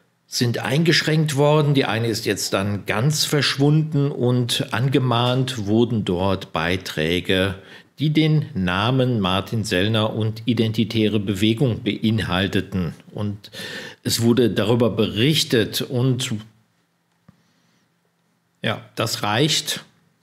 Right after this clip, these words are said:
wenn man neutral über eine Sache berichtet, um eben der Zensur zum Opfer zu fallen. Und kurz nach Veröffentlichung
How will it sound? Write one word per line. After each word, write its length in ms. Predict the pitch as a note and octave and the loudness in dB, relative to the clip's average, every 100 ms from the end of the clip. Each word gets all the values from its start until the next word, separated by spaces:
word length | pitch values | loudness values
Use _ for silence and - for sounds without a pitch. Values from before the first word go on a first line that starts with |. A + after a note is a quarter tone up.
| - | -4
wenn 100 | A2 | 0
man 300 | A2 A2 A2+ | 2 0 -2
neutral 720 | C3+ A#2 A#2+ A#2+ A2 A2+ C#3 | 0 2 2 0 0 2 2
über 260 | C3+ B2 A#2+ | 2 2 2
eine 220 | A2+ G#2 | 0 0
Sache 320 | G2+ A2+ C3 | 0 0 0
berichtet, 680 | G#2+ G#2+ A2 - C3 A2+ - - - - - _ - | -2 0 0 0 -2 -2 -6 -18 -18 -18 -20 _ -4
um 220 | A#2+ B2 | -2 0
eben 340 | A#2+ A#2 A2+ | 2 2 2
der 220 | G2+ G2 | 2 0
Zensur 640 | F#2+ - G2+ F#2+ A2 A#2 A#2+ | 0 -2 -2 0 2 4 2
zum 220 | A#2+ A2 | 0 -2
Opfer 320 | A2 - G#2 | -2 0 -2
zu 140 | - G2 | -2 -4
fallen. 420 | F#2+ F2 E2+ E2 - _ _ _ _ _ | 0 0 -2 -6 -12 _ _ _ _ _
Und 220 | A2 A#2 A2+ | -4 -4 2
kurz 340 | D3 D3 - | 2 2 0
nach 220 | B2+ B2+ | 0 0
Veröffentlichung 1040 | - G#2+ D3 D#3 B2 B2+ B2+ A#2 A#2 G#2+ | 0 0 2 2 2 2 2 0 0 -4